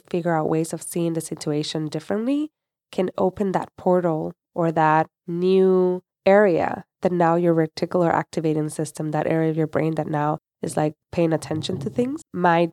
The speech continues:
bring more into awareness, those kind of things. So just know that in case you keep reflecting or you're having dreams or any like that happens,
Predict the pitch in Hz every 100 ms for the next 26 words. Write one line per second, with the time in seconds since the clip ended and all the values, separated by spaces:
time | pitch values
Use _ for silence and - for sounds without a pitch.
0 | - 170 170 165 165 165 - 160 156 175
1 | 180 - - - - 151 151 - 156 151
2 | - - - - - 165 160 170 175 165
3 | 170 208 277 - _ _ - 190 - 175
4 | 170 180 - - 170 - 185 175 - 160
5 | 143 - 170 165 160 175 156 - 151 147
6 | 151 185 175 175 175 170 175 156 - 170
7 | 165 156 - 147 - 151 - 185 180